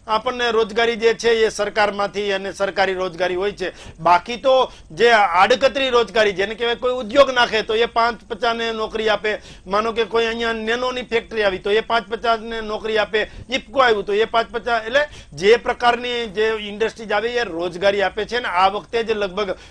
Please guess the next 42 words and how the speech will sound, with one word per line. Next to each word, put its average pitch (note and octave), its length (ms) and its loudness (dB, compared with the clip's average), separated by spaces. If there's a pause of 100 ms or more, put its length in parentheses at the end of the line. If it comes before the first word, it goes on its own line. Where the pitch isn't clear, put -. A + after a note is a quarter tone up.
દસ F#3+ 220 0
હજાર G3+ 280 4
કરતાં G#3 360 0
વધારે F#3+ 300 0
નવી F#3+ 280 -2
રોજગારીનું F#3+ 640 0
સર્જન F#3 280 -2 (340)
આમના F#3+ 300 -2
મારફતે F#3+ 440 -2
થાય G3 200 -2
છે A3+ 140 -4
ને A#3+ 100 -4
એના G#3 220 -2
કારણે A#3 280 -2
જ A3+ 80 -4
હમણાં A3 240 -2
રેલવેની A3 400 -2
વાત A3+ 220 2
કરી, A#3+ 280 -2 (200)
પણ F#3+ 120 -2
અમે G3+ 180 -4
તો A3+ 100 -6
એમ A3 220 -2
કહીએ G#3+ 300 -2
છીએ B3 160 -4
કે B3+ 140 0
પિનથી A#3+ 640 -6
લઈ A3 360 2 (260)
અને G#3+ 160 -4
પ્લેન A#3+ 400 2
સુધીના A3 480 -2
જો G#3 180 0
કોઈ F#3+ 300 -4
spare G#3+ 260 -2
part A3+ 240 2
બનાવતું G3+ 460 -4
ગુજરાત F#3 360 -2
થયું A3+ 160 -6
હોય B3+ 200 4 (240)
તો G#3 80 0
due G3 240 -2
to A#3 380 -4